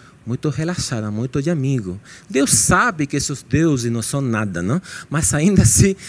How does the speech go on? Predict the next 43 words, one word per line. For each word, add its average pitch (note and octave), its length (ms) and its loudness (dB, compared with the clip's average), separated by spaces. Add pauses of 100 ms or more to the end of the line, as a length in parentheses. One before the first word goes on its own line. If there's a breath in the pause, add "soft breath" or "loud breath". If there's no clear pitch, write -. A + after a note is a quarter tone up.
(200 loud breath)
ele D#3 440 4
tá D#3 280 0
tentando E3+ 540 0
falar D#3+ 420 0
com F#3+ 200 0
Deus, C#3+ 300 2
dizendo, B2 380 -2
"Olha, G#2 180 -6
o A2 40 -10
Senhor G3+ 340 -8
sabe." D#3 480 -6
Por D3+ 180 -8
quê? D#3+ 180 -2 (380 loud breath)
Porque B2+ 420 -6 (440 loud breath)
a A2+ 60 -4
terapia E3+ 460 0
é - 20 0
muito F#3 240 -2
boa, A#2 420 -2 (160)
<laughs> - 220 -12
nesse C#3 300 4
sentido, A#2 440 4
não? C#3+ 180 4 (240 loud breath)
Falar D#3+ 380 2
o F#3 40 4
que - 100 4
eu E3+ 80 10
tô F3 160 6
sentindo, B2 840 4 (300 loud breath)
falar D#3+ 340 2
o E3+ 60 8
que E3 100 0
eu D3+ 80 6
tô E3 160 4
pensando, C#3 800 0
falar C3+ 240 -6
minhas C3+ 360 -4 (320 loud breath)
dúvidas, A2+ 580 0
sei E3 200 -4
lá, D3 220 4
não? C3 260 2
E, C#3+ 60 -4
e, C3+ 400 -6